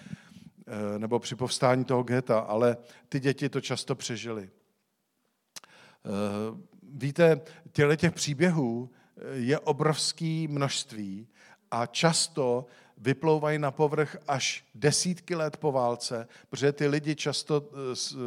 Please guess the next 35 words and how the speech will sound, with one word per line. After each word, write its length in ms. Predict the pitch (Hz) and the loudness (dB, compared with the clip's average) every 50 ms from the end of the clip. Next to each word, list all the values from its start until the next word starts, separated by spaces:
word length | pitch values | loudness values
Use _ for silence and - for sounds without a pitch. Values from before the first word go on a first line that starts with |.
| 120 110 | -6 -6
prostě 300 | 107 107 123 - - 160 | -6 -8 -8 -6 -4 -2
žijou 200 | 135 - 147 147 | -2 0 0 0
takový 300 | 147 147 139 - 156 160 | 0 0 -2 0 0 0
skromný 440 | 143 - - 151 139 135 147 151 151 | 0 0 -2 -2 -4 -2 -2 -2 -2
život 320 | - 143 143 143 147 143 170 | -2 -2 -2 -2 -2 0 0
a 140 | 151 131 - - - - - | -2 -2 -4 -6 -18 -10 -4
nijak 240 | 139 147 151 147 - | 0 0 0 0 -2
se 140 | - 160 | -6 -6
tím 140 | 127 165 151 | -6 -6 -6
prostě 260 | 135 139 - - 156 | -6 -6 -4 -4 -4
nechlubí. 540 | 139 135 127 - 147 139 123 113 107 113 131 | -2 -4 -2 -2 -2 -4 -2 -4 -8 -8 -8
A 100 | 139 120 | -10 -6
taky 280 | - 143 135 - 175 143 | -6 -6 -4 -4 -6 -6
často 560 | - - 151 139 - - - 127 120 117 120 - - - - - _ _ _ | -4 -4 -4 -4 -4 -4 -4 -2 -2 -4 -4 -8 -16 -20 -20 -20 _ _ _
to 140 | - 143 143 | 0 2 2
je 80 | 147 | 2
spojený 420 | 147 - - 156 151 156 156 160 151 | 0 -2 -4 -2 -2 0 0 -2 -4
s 100 | - - | -4 -4
takovýma 440 | - 139 - 165 156 156 160 165 160 | -6 -4 -4 -4 -4 -2 -2 -2 -4
traumatama, 840 | - 151 135 131 131 127 127 120 123 - 110 104 101 92 92 95 - _ _ _ - - _ _ - - 139 | -2 -2 -2 -2 0 0 -2 -2 -2 -4 -4 -4 -6 -8 -10 -12 -16 _ _ _ -20 -20 _ _ -16 -14 -12
že 200 | 131 107 - 135 | -10 -8 -6 -6
ty 120 | - 156 143 | -4 -4 -4
lidi 200 | 143 143 147 135 | -4 -4 -4 -6
prostě 240 | 143 - - 165 | -6 -6 -6 -6
na 100 | 147 139 | -4 -4
to 100 | - 156 | -2 -2
nevzpomínají, 640 | 143 147 143 - - - 180 160 143 131 120 110 113 | -2 -2 -2 -2 -4 -4 -6 -6 -6 -6 -6 -4 -4
nechtějí 340 | 123 139 139 - - 175 165 | -4 -4 -4 -4 -4 -4 -4
o 100 | 156 143 | -4 -4
tom 160 | - 143 135 | -6 -6 -6
vyprávět 500 | 131 127 - 143 139 139 139 139 123 117 | -6 -6 -4 -2 -2 -2 -2 -4 -6 -6
ani 200 | 139 127 123 127 | -6 -8 -6 -6
ve 100 | 123 127 | -6 -6
své 260 | - - - 139 135 | -8 -8 -6 -6 -6
rodině. 380 | 127 127 120 127 135 120 110 | -6 -6 -8 -10 -10 -10 -12